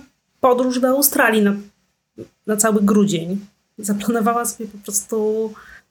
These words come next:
mm, wakacje tam wtedy, kiedy tu jest zimno i pada śnieg. Chciała tam siedzieć w słońcu i podróżować po Australii. I w związku z tym powiedziała: „Słuchaj, ja na cały grudzień i tak wyjeżdżam, może ty chcesz ten nasz lokal,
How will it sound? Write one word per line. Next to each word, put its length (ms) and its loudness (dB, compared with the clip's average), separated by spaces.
mm, 500 2
wakacje 800 0
tam 180 -2
wtedy, 240 -4
kiedy 220 -2
tu 100 -4
jest 200 4
zimno 520 0
i 100 -8
pada 280 -4
śnieg. 540 -6
Chciała 280 -12
tam 420 -2
siedzieć 340 -4
w 80 0
słońcu 600 2
i 60 2
podróżować 540 0
po 80 0
Australii. 640 0
I 40 -2
w 20 0
związku 280 -2
z 60 -4
tym 120 -4
powiedziała: 440 2
„Słuchaj, 360 0
ja 140 2
na 200 -2
cały 220 -2
grudzień 300 0
i 40 -2
tak 140 0
wyjeżdżam, 420 2
może 200 0
ty 100 -4
chcesz 420 -6
ten 140 0
nasz 280 -2
lokal, 480 2